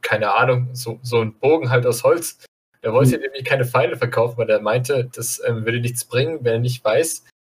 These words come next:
Speaker 1: was für einen Bogen ich hätte, dann würde er mir nur die falschen Pfeile geben. Und ja, dann hat er mich leider von seiner Fachkompetenz davon abgeraten, Pfeile zu kaufen. Im Endeffekt habe ich doch welche gekauft, einfach mehrere Sorten, ein paar kurze, ein paar lange und ein paar dickere.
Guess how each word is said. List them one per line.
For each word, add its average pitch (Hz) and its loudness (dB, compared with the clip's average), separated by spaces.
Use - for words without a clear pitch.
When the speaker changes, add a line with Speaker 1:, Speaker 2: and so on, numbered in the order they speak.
Speaker 1:
was 120 0
für 131 0
einen 123 0
Bogen 160 2
ich 170 -6
hätte, 175 0
dann 123 0
würde 139 -2
er 135 -4
mir 135 -2
nur 139 -2
die 135 -4
falschen 127 -2
Pfeile 123 0
geben. 107 -8
Und 113 -2
ja, 110 0
dann 123 4
hat 135 2
er 143 4
mich 139 -2
leider 131 4
von 135 -6
seiner 123 2
Fachkompetenz 127 -2
davon 127 -2
abgeraten, 120 0
Pfeile 135 2
zu 135 -10
kaufen. 131 0
Im 127 -18
Endeffekt 123 -4
habe 117 -2
ich 113 -8
doch - 2
welche 123 -2
gekauft, 131 0
einfach 117 -8
mehrere 123 4
Sorten, 123 2
ein 123 -12
paar 131 -4
kurze, 147 0
ein 123 -2
paar 117 -2
lange 135 0
und - -2
ein 120 -18
paar - 0
dickere. 156 0